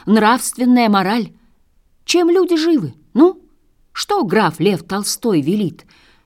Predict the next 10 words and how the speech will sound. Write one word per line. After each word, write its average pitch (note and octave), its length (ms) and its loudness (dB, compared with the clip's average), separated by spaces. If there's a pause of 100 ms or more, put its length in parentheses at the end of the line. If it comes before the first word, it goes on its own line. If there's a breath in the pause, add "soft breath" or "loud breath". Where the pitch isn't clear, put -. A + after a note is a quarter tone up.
Его A#2+ 220 -12
вся C#3+ 280 -6
Европа D#3+ 500 -2
уважает F3 560 -4
как D#3 260 -12 (260 soft breath)
гения. G3 760 0 (880)
А C#3+ 180 -2
в D3 60 -4
двадцатом D#3+ 720 -2
веке E3 460 -4